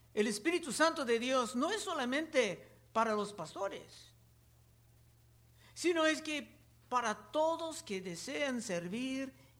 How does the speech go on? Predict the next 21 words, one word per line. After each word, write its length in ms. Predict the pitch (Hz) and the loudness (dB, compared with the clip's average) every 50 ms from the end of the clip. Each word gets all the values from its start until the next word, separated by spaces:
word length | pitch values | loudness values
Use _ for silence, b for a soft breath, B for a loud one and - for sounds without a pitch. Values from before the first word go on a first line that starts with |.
| - - | -8 -4
y 140 | 208 208 196 | -2 -2 0
estar 440 | 196 - - 202 185 180 175 175 - - - - | -2 -4 -4 -6 -6 -4 -6 -8 -12 -16 -12 -6
útil 640 | - 302 302 294 269 - - 269 254 262 254 262 269 - - | -2 0 0 0 -2 -4 -6 -4 -2 -2 -2 -4 -6 -8 -8
en 100 | 190 185 | -6 -6
el 160 | 175 170 160 | -6 -6 -8
reino. 480 | 156 - - 170 185 190 185 147 127 113 - - - - - - - _ - - - - - - - - - - - - - - - - - - - - - - - _ _ _ _ _ - - - - - - - - - _ _ b b b b b b b b | -8 -8 -8 -8 -8 -8 -10 -12 -14 -18 -20 -20 -20 -20 -20 -20 -20 _ -20 -20 -20 -20 -20 -20 -20 -20 -20 -20 -20 -20 -20 -20 -20 -20 -20 -20 -20 -20 -20 -20 -20 _ _ _ _ _ -20 -20 -20 -20 -20 -20 -20 -20 -20 _ _ b b b b b b b b
Y 120 | - 277 294 | 2 2 4
en 100 | 269 254 | 4 4
nuestros 500 | 254 277 339 392 381 - 415 359 - - | 4 2 2 0 0 -2 -2 -2 0 0
tiempos 540 | 269 262 262 233 - 294 311 320 330 320 | 0 2 2 2 2 2 2 2 0 -2
se 140 | - - 254 | -4 -4 -2
necesitan 720 | 262 269 254 262 262 240 - - 311 320 320 320 285 277 | -2 -2 -2 -2 -4 -6 -6 -4 -6 -6 -4 -4 -4 -4
un 160 | 285 285 254 | -4 -4 -6
fuerte 540 | - - - 277 320 339 339 330 - 262 233 | -8 -6 -2 0 2 2 0 -2 -6 -6 -6
toque 460 | - - - - 339 339 - - - - - - 247 214 202 208 B B B B | -6 -6 -4 -4 -2 -2 -4 -10 -18 -18 -10 -6 -4 -4 -4 -6 B B B B
del 160 | - 247 254 | 2 4 4
Espíritu 420 | 247 233 - 277 269 254 214 - 196 | 4 0 -2 -4 -4 -4 -6 -8 -4
Santo 420 | - - 311 330 330 320 311 247 | 0 2 2 2 2 0 -4 -6
simplemente 560 | 202 - 302 277 302 262 277 311 320 - 277 | -6 -6 -4 -2 -2 -2 0 -2 -2 -2 -4
para 300 | 214 - 254 240 220 214 | -2 0 0 0 0 -2
servir 640 | 196 - 214 208 196 196 196 247 294 302 302 269 240 | -4 -6 -6 -6 -6 -6 -6 -6 -4 -4 -4 -4 -6